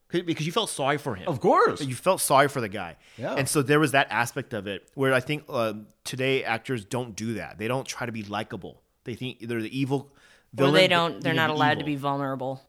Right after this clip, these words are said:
Speaker 1: Yeah, and they need to be. Like, uh, Jack Nicholson's probably one of the best villains of, of all time because he's so likable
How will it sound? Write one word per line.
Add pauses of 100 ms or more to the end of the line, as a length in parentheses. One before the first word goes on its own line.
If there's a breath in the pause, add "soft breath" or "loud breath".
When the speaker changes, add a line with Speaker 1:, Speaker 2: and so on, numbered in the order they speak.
(200)
Speaker 1:
Yeah,
and
they
need
to
be.
Like, (460 loud breath)
uh, (540)
Jack
Nicholson's
probably
one
of
the
best
villains (160)
of,
of
all
time
because
he's
so
likable